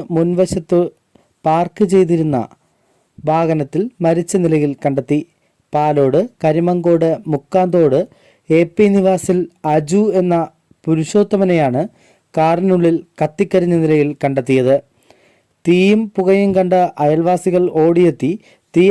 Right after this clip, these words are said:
അണച്ചെങ്കിലും അജുവിനെ രക്ഷിക്കാനായില്ല. വീട്ടിലെ വളർത്തുനായയും കാറിനുള്ളിൽ കത്തിക്കരിഞ്ഞ നിലയിലാണ്.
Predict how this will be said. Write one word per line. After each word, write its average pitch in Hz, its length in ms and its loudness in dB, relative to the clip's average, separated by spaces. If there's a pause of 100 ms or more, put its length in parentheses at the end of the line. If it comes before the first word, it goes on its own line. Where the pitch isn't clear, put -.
അണച്ചെങ്കിലും 165 520 0 (380)
അജുവിനെ 160 480 2 (220)
രക്ഷിക്കാനായില്ല. 135 760 -2 (800)
വീട്ടിലെ 156 420 0 (160)
വളർത്തുനായയും 160 800 0 (320)
കാറിനുള്ളിൽ 160 580 0 (160)
കത്തിക്കരിഞ്ഞ 147 580 -2
നിലയിലാണ്. 135 480 0